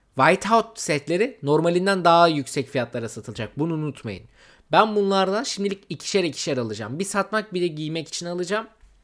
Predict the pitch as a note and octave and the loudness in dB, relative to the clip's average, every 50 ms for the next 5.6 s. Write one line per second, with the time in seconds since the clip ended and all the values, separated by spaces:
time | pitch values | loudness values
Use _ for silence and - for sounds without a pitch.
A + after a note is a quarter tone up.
0 | _ _ _ _ _ _ _ _ _ _ _ _ _ _ _ _ _ _ _ _ | _ _ _ _ _ _ _ _ _ _ _ _ _ _ _ _ _ _ _ _
1 | - E3+ F3 G#3 G#3 G3+ - - - G3+ A3 A#3 - - - - _ _ _ _ | -8 -4 -2 0 -2 -2 -2 -4 -4 -2 -2 -4 -6 -10 -12 -16 _ _ _ _
2 | _ - E3 F3+ F#3+ F#3 - F#3 F3 - - E3+ D#3+ - F3+ D#3 - - E3+ E3+ | _ 2 2 4 4 4 2 0 0 0 -4 -8 -8 -6 -8 -8 -10 -10 -6 -2
3 | F3 G#3 A3 - E3+ E3 - F3 E3+ D3 E3 D#3 D#3 C3+ - - C#3 C#3+ D3+ - | -2 0 0 0 -2 -2 -2 -2 -2 -2 0 0 0 -2 -4 -6 -8 -8 -8 -10
4 | - - C3+ C#3+ D3 - F#3 E3 D3+ D3 D3 D#3 D#3+ D#3 D3 C3+ D3 C#3+ - D3+ | -10 -2 0 2 2 2 2 0 0 -2 0 0 2 2 2 0 -2 -2 -2 0
5 | C#3+ C#3+ C3+ C#3 C#3 C#3 C3 - - F#3 G#3+ - | 0 2 2 2 0 -2 -2 -4 -6 -8 -8 -10